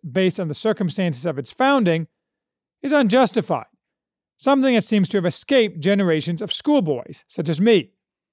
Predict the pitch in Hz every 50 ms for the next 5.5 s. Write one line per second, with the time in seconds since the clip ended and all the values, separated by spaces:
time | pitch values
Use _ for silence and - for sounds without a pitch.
0 | _ _ _ _ _ _ _ _ 277 277 269 269 254 240 220 214 202 185 - -
1 | _ _ _ _ _ _ - 254 202 202 190 214 240 254 - - - 170 120 117
2 | 135 147 - _ _ _ _ _ - 220 175 196 220 214 175 220 214 165 214 185
3 | 180 180 165 185 180 180 175 214 247 240 202 175 165 147 - _ _ _ _ _
4 | _ _ _ _ _ 214 180 202 208 196 185 170 170 170 165 165 160 - 160 -
5 | - - 180 160 143 123 123 - - -